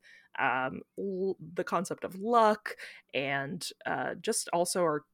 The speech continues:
heavily associated and tied to witchcraft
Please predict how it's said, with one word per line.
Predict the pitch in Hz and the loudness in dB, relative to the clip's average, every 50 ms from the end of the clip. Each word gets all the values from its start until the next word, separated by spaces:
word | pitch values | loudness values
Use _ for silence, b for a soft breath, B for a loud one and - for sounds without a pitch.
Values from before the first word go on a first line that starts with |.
| _ _ - | _ _ -10
heavily | - - 190 185 170 180 170 165 165 165 160 160 - | -2 0 2 2 4 2 2 2 2 2 2 2 2
associated | - 160 - - 165 156 156 - 170 160 165 165 160 | 0 0 0 0 0 0 0 0 -2 0 0 0 -2
and | 151 143 147 143 | -2 -4 -6 -4
tied | - - 143 139 139 139 143 139 | -2 -2 -2 0 -2 -4 -6 -4
to | - 165 | -4 -2
witchcraft | 135 - - - - - - 160 - - - - - - | -2 -2 -4 -6 -2 2 2 2 2 2 -2 -12 -14 -16